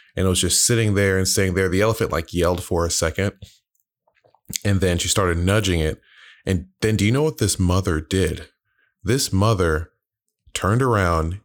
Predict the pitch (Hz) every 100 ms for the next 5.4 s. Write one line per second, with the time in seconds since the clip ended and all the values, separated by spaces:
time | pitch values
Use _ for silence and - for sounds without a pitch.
0 | - 98 90 - - 120 123 - _ -
1 | 151 95 95 - - 87 - - - 95
2 | - 95 80 80 78 85 - 85 85 85
3 | 85 85 87 82 - - - _ _ _
4 | _ - 98 95 104 - 117 104 98 98
5 | 95 - 82 82